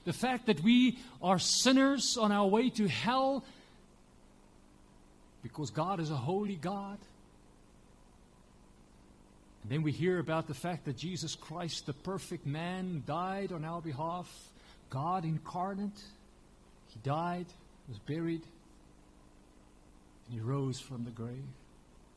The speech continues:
And because he's alive, we can have eternal life. Because he is the firstborn from the dead, we can also be born from the dead. We can be resurrected.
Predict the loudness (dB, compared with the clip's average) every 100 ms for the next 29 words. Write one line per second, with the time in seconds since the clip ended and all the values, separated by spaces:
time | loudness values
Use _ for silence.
0 | -20 -20 -20 -20 -20 -20 -12 -4 -4 -2
1 | -2 -2 -2 -2 -2 -4 -6 -8 -12 -20
2 | -20 -20 -20 -20 -20 -20 -20 -20 -20 -20
3 | -16 -12 -6 -4 -4 -4 -6 -6 -6 -4
4 | -6 -8 -14 -8 -6 -6 -6 -4 -4 -6
5 | -12 -10 -10 -10 -8 -8 -6 -8 -10 -10
6 | -10 -8 -8 -8 -8 -8 -6 -6 -6 -6
7 | -8 -8 -8 -10 -10 -10 -10 -12 -14 -14
8 | -18 -20 -20 -20 -20 -20 -20 -20 -20 -20
9 | -20 -20 -20 -20 -20 -20 -20 -20 -20 -20
10 | -20 -20 -16 -8 -6 -2 -2 -2 -2 -2
11 | -2 -4 -8 -12